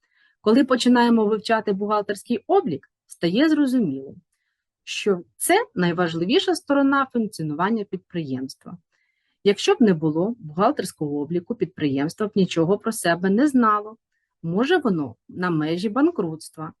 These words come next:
а ніхто й не підозрює. Тобто бухгалтерський облік формує, обробляє та зберігає інформацію, яка дозволяє слідкувати та відображати поточний стан на підприємстві,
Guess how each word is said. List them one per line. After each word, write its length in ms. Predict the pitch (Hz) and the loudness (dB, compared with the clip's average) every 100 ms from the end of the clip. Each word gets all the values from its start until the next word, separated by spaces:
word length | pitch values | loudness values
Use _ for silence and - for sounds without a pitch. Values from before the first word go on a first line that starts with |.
| _ _ _ - | _ _ _ 2
а 80 | |
ніхто 400 | 190 196 - - | 4 4 2 2
й 140 | 480 427 | 4 6
не 80 | 370 | 6
підозрює. 680 | 269 170 151 135 143 143 180 _ _ - | 4 4 2 0 -6 -10 -12 _ _ 2
Тобто 560 | 226 202 - 208 226 - _ _ | 2 2 -2 -8 -8 -12 _ _
бухгалтерський 640 | 180 214 415 302 - - 180 | 0 2 2 -2 -8 -6 -4
облік 400 | - 151 151 185 - _ _ _ | -2 -4 -4 -8 -8 _ _ _
формує, 840 | _ 226 302 247 262 294 170 135 - _ | _ 4 8 8 8 6 4 -6 -10 _
обробляє 840 | 190 208 196 196 277 392 190 151 _ | 0 0 0 2 2 2 -2 -6 _
та 120 | 202 | -4
зберігає 640 | 190 170 202 180 185 214 277 | -4 -2 0 0 0 -2 -2
інформацію, 800 | 254 233 160 147 131 120 - - _ _ _ - | -2 -4 -10 -10 -12 -12 -14 -16 _ _ _ -2
яка 280 | 190 202 | 2 0
дозволяє 760 | 180 170 165 175 185 247 370 262 - _ _ _ _ | 2 -2 -2 -2 2 2 2 -2 -4 _ _ _ _
слідкувати 1120 | - - 370 - - 359 220 156 131 _ 170 - | -6 0 0 2 2 2 2 0 0 _ -16 -4
та 140 | 226 208 | 0 0
відображати 800 | 180 160 151 147 143 196 349 415 | 0 -2 -4 -8 0 0 0 -2
поточний 560 | 359 - 330 - 294 | -4 -4 -6 -4 -6
стан 480 | 262 - 277 277 269 _ _ | -6 -4 -2 -2 -4 _ _
на 200 | 175 202 | -6 -4
підприємстві, 880 | 269 240 196 165 131 131 131 - - | -4 -8 -8 -8 -6 -6 -8 -12 -20